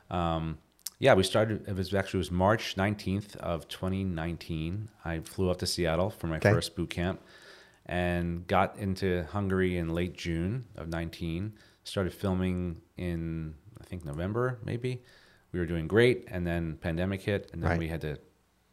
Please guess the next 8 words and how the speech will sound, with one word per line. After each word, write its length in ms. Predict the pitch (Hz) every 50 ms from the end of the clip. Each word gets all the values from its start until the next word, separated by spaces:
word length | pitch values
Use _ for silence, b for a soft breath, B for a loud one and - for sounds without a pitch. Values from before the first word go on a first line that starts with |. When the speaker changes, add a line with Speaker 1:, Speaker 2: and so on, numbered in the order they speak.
| _ _ _ - -
Speaker 1:
come 140 | - 87
back 300 | 82 80 80 - - - _
the 60 | -
following 560 | - - 80 78 80 76 76 76 73 71 67 - - -
September, 640 | - - - - - 117 120 110 110 113 110 B B B B B B B B B B B B -
October, 640 | - - - - 117 117 107 110 107 101 98 - - -
and 600 | - 92 92 90 87 87 87 85 85 85 82 - - - - - -
yeah. 200 | - 107 113